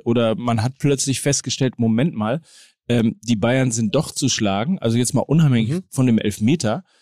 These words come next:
Speaker 1: äh, hatte ich eigentlich, und insofern bin ich eigentlich von dem Spiel, äh, von Borussia Dortmund tendenziell eher enttäuscht,
Speaker 2: Mhm.
Speaker 1: weil du hast sie dir eigentlich hingelegt.
Speaker 2: Mhm.
Speaker 1: Die haben sich die Bayern hingelegt, aufs Tablett gelegt. Und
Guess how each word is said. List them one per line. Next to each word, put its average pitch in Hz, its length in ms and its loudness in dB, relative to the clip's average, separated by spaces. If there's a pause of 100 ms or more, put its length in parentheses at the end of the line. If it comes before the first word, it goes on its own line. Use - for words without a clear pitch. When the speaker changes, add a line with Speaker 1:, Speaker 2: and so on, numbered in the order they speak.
(300)
Speaker 1:
äh, 120 160 2
hatte 117 240 0
ich - 140 -4 (140)
eigentlich, 196 640 0 (140)
und 139 280 0
insofern 143 520 2
bin 139 80 -2
ich 123 120 -8 (140)
eigentlich 147 460 0
von 139 160 -4
dem 123 240 -2 (140)
Spiel, 156 680 0 (480)
äh, 131 160 0
von 131 240 -2
Borussia 120 360 -2
Dortmund 123 520 -2
tendenziell 131 600 0
eher 113 220 0
enttäuscht, 165 760 -2
Speaker 2:
Mhm. 120 240 -2 (160)
Speaker 1:
weil 127 200 2
du 123 180 2
hast 160 320 0
sie 147 140 -8
dir 131 240 0
eigentlich 131 560 -4 (100)
hingelegt. 113 760 -2
Speaker 2:
Mhm. 127 300 -16
Speaker 1:
Die 117 140 0
haben 156 140 4
sich 180 160 0
die - 100 -8
Bayern 147 480 0 (480)
hingelegt, 123 580 0
aufs 117 200 -2
Tablett 110 400 -2
gelegt. 90 300 -10 (360)
Und 120 340 0